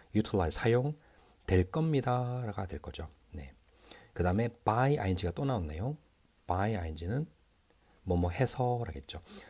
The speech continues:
adjust가 조정하다라는 거니까 operating hours. 자, <clears throat> 도서관 이용 시간을 adjust, 조정을 해서 더 효과적으로 사용이 될 겁니다.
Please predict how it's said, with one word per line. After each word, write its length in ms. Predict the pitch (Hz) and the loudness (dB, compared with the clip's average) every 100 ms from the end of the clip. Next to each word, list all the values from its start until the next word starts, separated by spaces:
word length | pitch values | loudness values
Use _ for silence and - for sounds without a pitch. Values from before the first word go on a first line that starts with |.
| - 95 | -8 -2
adjust가 560 | 92 127 - - 110 | 2 2 2 -2 0
조정하다라는 600 | - 110 120 107 82 73 | 2 2 2 0 -2 -4
거니까 440 | 69 73 - 127 90 - - - - | -6 -8 -4 -4 -4 -14 -20 -12 -2
operating 500 | 107 - 127 123 113 | -2 4 4 4 2
hours. 440 | 90 73 73 - - - - - - | 0 -2 -6 -10 -14 -20 -20 -20 -8
자, 220 | 73 76 - _ _ - | -6 -6 -12 _ _ 0
<clears throat> 260 | 127 82 | 0 0
도서관 420 | - 101 143 151 | 0 2 4 4
이용 280 | 101 98 117 | 2 0 0
시간을 520 | 120 113 110 143 160 - _ _ _ 92 | 0 -2 0 0 0 -6 _ _ _ -6
adjust, 440 | 90 98 - - - - _ _ - | -2 -2 -2 -8 -12 -18 _ _ -2
조정을 500 | 110 110 117 110 101 | 0 2 2 0 -2
해서 560 | - 156 131 135 82 - _ - - - _ | -2 -2 -2 -2 -4 -8 _ -20 -20 -20 _
더 240 | - 92 117 | 0 2 2
효과적으로 480 | 123 127 95 85 - | 2 0 0 0 -2
사용이 280 | 104 95 | -2 0
될 120 | 95 92 | -2 -2
겁니다. 600 | 104 98 90 90 87 | -2 -2 -2 -2 -2